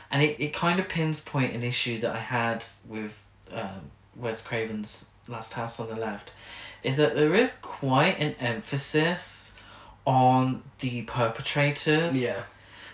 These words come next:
Speaker 1: They get a lot of screen time, and actually they provide some of the comedy as well, which I find really weird.
Speaker 2: Yeah.
Speaker 1: It does, it just doesn't work. And it's another case of, you know, I think he was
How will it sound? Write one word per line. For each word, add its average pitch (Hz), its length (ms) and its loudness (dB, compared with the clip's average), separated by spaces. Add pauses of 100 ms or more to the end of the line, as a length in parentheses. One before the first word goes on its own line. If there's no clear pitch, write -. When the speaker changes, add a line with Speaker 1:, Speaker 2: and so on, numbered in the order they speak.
Speaker 1:
They 156 180 8
get 185 240 4
a 127 100 6
lot 143 340 6
of 151 100 0
screen 131 320 0
time, 147 400 4
and 139 160 0
actually 156 560 0
they 151 420 2
provide 165 560 2
some 160 240 0
of 147 80 2
the 147 80 2
comedy 131 460 2
as 127 160 -2
well, 123 360 2 (280)
which 123 220 -2
I 139 100 4
find 143 440 2 (120)
really 127 480 2
weird. 113 720 -2 (420)
Speaker 2:
Yeah. 113 340 -2 (200)
Speaker 1:
It 127 240 -4
does, 147 320 4
it 110 200 -2
just 139 300 -2
doesn't 131 540 0
work. 110 460 2
And 143 120 2
it's 143 220 -2
another 170 280 2
case 127 440 0
of, 110 180 0 (280)
you 120 100 -2
know, 107 160 0
I 127 100 0
think 123 340 -4
he 117 400 -6
was 107 720 -2